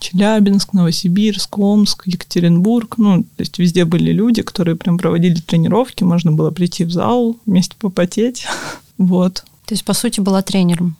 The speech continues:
Speaker 1: Ну, можно так сказать, помощником тренера.
Speaker 2: Ну, и сейчас ты продолжаешь дружить с сектой, насколько мы знаем.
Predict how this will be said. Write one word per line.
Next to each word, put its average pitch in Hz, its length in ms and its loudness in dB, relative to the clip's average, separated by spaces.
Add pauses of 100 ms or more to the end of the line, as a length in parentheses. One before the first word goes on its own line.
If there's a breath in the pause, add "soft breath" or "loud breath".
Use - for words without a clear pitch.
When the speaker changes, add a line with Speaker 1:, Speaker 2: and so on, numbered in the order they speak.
Speaker 1:
Ну, 285 120 2
можно 190 280 4
так 156 140 0
сказать, - 220 -14
помощником 180 680 0
тренера. 180 460 -2 (160)
Speaker 2:
Ну, 240 160 2
и - 140 0
сейчас 247 380 2
ты - 100 -2
продолжаешь 190 560 2
дружить 185 540 4
с - 40 -2
сектой, 165 440 0
насколько 165 460 2
мы 165 100 4
знаем. 160 380 2